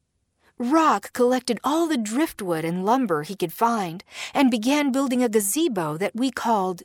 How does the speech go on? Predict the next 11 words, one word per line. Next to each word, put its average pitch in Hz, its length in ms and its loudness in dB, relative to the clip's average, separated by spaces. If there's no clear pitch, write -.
the 202 120 -4
church. - 720 -4
I 196 260 2
dug 170 380 0
deep 208 340 -4
into 185 240 -2
the 170 120 -2
pouches 185 540 -4
of 156 140 -8
preserved 175 500 -4
seeds 180 640 -6